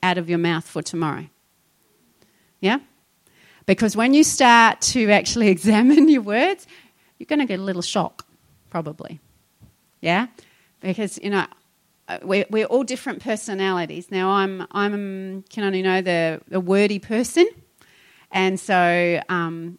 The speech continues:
I can ruminate around and around about things, and then out it comes. And I'll be like, I might be hurt or disappointed or cut up, and people, if they say stuff to me, I'll be like, "Ouch, slice." But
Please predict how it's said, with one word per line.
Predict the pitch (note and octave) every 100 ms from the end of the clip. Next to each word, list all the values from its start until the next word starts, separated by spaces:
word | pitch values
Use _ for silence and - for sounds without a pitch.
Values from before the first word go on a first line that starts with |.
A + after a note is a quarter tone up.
| -
I | F#3
can | F#3+ A3 F#3+ F3+ F3 E3+ F3 - _ -
ruminate | G3+ A#3 B3+ D4 -
around | F3+ F#3+ G#3
and | G3+
around | G3 G3 A3 B3
about | A#3 A#3+ -
things, | C4+ C4+ C#4+ D#4
and | - F3+
then | F#3 F#3 -
out | D#3+ G3
it | -
comes. | E3 D3 - - - _ _ _ -
And | G#3
I'll | F3+
be | F#3+ F#3
like, | F3 D#3+ D3+ -
I | F3
might | E3+ F#3+
be | E3
hurt | A#3 A#3 A#3+ -
or | F3+
disappointed | G3+ G3+ - G#3+ G#3+ G#3 G#3 G#3 G3+ _ _
or | F3
cut | E3 - G3+
up, | G3 G3 G3 - -
and | F#3+ F3 E3+ F3 - -
people, | A3 -
if | E3+
they | E3
say | F3 - G3
stuff | A#3 C#4 A#3+ -
to |
me, | A#3+ B3 A#3+ F3+
I'll |
be | F3
like, | E3 - _ _ - - - - _ _ -
"Ouch, | E3 A#3 - - - -
slice." | - F#3+ D#3 D#3+ _ _ _ _ -
But | F#3+ F3+ C4